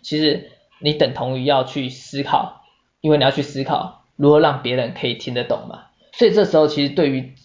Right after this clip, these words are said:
我们大脑的那个知识内容相关的整理，它会更加的细部、细节化。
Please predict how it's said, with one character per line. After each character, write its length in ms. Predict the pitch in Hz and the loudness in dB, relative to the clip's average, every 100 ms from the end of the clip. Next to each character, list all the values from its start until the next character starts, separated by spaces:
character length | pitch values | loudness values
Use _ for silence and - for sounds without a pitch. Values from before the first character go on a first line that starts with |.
| _ | _
我 80 | 131 | -6
们 160 | 127 | -2
大 200 | 127 151 | 0 0
脑 180 | 120 76 | -2 -6
的 160 | 117 117 | -6 -6
那 120 | 127 | -4
个 380 | 127 107 107 - | -2 -2 -2 -6
知 200 | - 143 | -10 -8
识 220 | 139 135 | -6 -4
内 160 | 135 135 | -2 -4
容 140 | 98 | -4
相 160 | - 127 | -6 -4
关 160 | 127 | -2
的 40 | 120 | -4
整 200 | 120 123 | -6 -8
理， 140 | 101 | -8
它 200 | - 185 | -4 -2
会 180 | 180 175 | 0 0
更 320 | 151 - 139 | 0 -2 -2
加 300 | 139 131 127 | 0 0 2
的 160 | 123 113 | 0 -2
细 340 | - - 151 | -6 -6 -6
部、 360 | 117 147 117 - _ _ - | -4 -4 -6 -10 _ _ -14
细 240 | - 156 | -6 -6
节 180 | 104 85 | -6 -4
化。 320 | 139 - - | -2 -2 -6